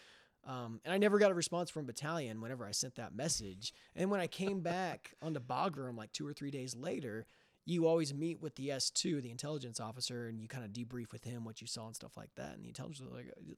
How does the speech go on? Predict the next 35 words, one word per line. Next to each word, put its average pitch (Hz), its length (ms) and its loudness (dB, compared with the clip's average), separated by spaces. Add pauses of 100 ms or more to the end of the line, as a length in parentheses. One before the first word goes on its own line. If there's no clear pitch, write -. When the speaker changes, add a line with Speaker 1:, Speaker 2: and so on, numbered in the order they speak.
(120)
Speaker 1:
he 143 140 -8
was 143 120 -6
just 139 140 -4
like, 127 140 -8 (260)
"Oh, 226 140 10
yeah, 233 220 8
that 160 160 -2
meant 233 180 0
they 185 120 0
were 156 140 0
loyal 156 300 2
to 147 180 -2
the 127 140 -6
Taliban." 120 640 -4 (600)
And - 60 -10
I'm 180 100 0
just 185 140 -2
like, 135 100 -10
"Wait, 123 100 2
Speaker 2:
He 135 60 4
didn't 135 120 10
Speaker 1:
what?" 247 100 10
Speaker 2:
answer 123 240 4
you 117 140 2
'cause 113 280 0 (120)
Speaker 1:
<laughs> 233 600 8
Speaker 2:
in 143 120 4
his 147 260 8
mind, 139 220 8
that's 131 160 4
something 127 340 4
you 117 100 2
probably 117 380 8
would 113 240 4
have 107 140 4